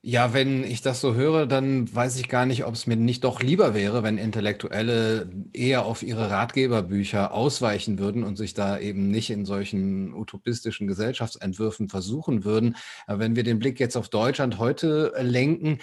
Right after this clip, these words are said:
wie sehen Sie da die Lage der Intellektuellen gerade, also der, sagen wir mal, der Großköpfe, der Meinungsführer, äh, wie sie sich auch positionieren in Sachen, wir haben jetzt vielleicht gar nicht mehr so stark das Rechts-Links-Schema, als dass es uns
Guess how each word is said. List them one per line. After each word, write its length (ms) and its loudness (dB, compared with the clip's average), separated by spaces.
wie 140 0
sehen 260 2
Sie 160 -2
da 380 0
die 200 -4
Lage 680 -2
der 160 -4
Intellektuellen 880 -2
gerade, 640 0
also 160 -4
der, 400 0
sagen 200 -6
wir 60 -2
mal, 160 0
der 140 -4
Großköpfe, 800 -6
der 140 -4
Meinungsführer, 960 0
äh, 240 2
wie 220 2
sie 140 0
sich 320 0
auch 200 -4
positionieren 960 2
in 340 0
Sachen, 600 0
wir 340 -4
haben 160 0
jetzt 160 -4
vielleicht 460 -4
gar 140 0
nicht 160 -6
mehr 100 -2
so 100 -8
stark 300 -2
das 160 -6
Rechts-Links-Schema, 1040 0
als 240 -6
dass 180 -4
es 140 -8
uns 300 -4